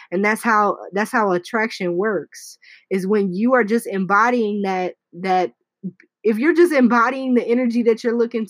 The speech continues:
to, uh, bring into your life on every level,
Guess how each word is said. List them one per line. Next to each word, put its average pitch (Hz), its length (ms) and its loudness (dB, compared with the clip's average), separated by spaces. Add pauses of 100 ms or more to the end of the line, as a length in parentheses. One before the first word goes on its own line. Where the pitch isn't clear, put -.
to, 202 420 -6 (100)
uh, 185 200 -4
bring 220 380 -4
into 233 260 -4
your 196 160 -2
life 226 420 -2 (460)
on 214 220 0
every 240 320 2
level, 220 600 -2